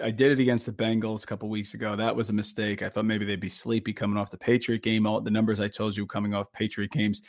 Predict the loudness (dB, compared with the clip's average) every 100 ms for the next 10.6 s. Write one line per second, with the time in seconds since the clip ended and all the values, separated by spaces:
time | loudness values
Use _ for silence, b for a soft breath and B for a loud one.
0 | B B 0 0 2 0 0 -4 -4 -2
1 | -2 -6 b b 4 6 6 6 6 4
2 | 0 -4 -2 -2 -2 -6 -6 -6 -6 -8
3 | -4 -2 -2 -4 -6 -4 -2 -2 -2 -2
4 | -2 -6 -4 0 0 -2 -4 0 4 2
5 | 2 b b 2 4 6 4 4 4 4
6 | 2 -2 -2 0 0 0 -2 0 -2 -2
7 | -4 -6 -4 -2 -2 -4 -4 -2 0 -2
8 | -2 -4 -4 -6 -6 -4 -4 -2 0 2
9 | 0 0 0 0 0 -2 0 0 2 2
10 | 2 0 -2 0 0